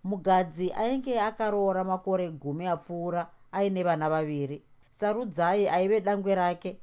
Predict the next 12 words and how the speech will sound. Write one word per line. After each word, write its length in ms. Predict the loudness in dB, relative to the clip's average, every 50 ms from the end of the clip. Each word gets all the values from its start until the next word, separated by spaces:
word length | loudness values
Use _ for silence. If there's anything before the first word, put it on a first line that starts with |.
| -4
aive 320 | -2 0 2 2 4 2 2
namakore 400 | 2 0 0 0 0 -2 -2 -2
mapfumbamwe. 640 | -2 -4 -6 -6 -6 -8 -4 -4 -4 -4 -4 -8 -10 -14 -20 -20 -20 -20 -20 -20 -20 -20 _ _ _
Kwaizotevera 760 | 2 2 2 2 2 -2 -2 0 0 2 2 4 4 4 2 0
Charles 600 | 0 0 2 2 2 0 -2 -6 -10 -14 -16 -20 -18 -10
aiva 300 | -6 -4 -2 0 0 0
namakore 460 | 0 0 -2 -2 -2 0 0 -2 0 0
manomwe. 560 | -2 -2 -2 -2 -2 -2 -2 -4 -4 -6 -8 -12 -20 -20 _ _ _ _ _ _ _ _ _ _
Kubva 280 | -8 -4 0 2 2 2
kuzvarwa 640 | 2 -2 -4 -2 0 0 2 2 2 2 0 -2 -2
kwakaitwa 500 | -4 -2 0 0 0 0 2 0 0 0
Charles, 580 | 0 0 0 2 2 0 -2 -4 -8 -14 -16